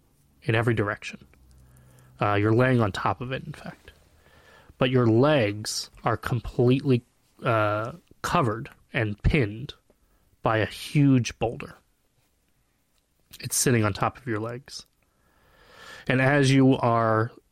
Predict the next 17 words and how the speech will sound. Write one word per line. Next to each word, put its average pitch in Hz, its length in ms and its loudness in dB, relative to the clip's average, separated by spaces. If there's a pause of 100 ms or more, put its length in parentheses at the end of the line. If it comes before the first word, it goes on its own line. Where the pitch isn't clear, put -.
(120)
taking 147 260 0
stock, 117 380 0
figuring 117 400 0
out 107 280 -2 (140)
what's 120 240 -2
going 110 280 0
on, 104 380 -4 (240)
uh, 143 80 -8
finding 117 340 0
your 104 100 0
bearings, 104 560 -4
you're 110 260 0
realizing, 110 720 0 (100)
you're 117 160 2
remembering 117 640 2
what 117 160 0
happened, 139 400 -6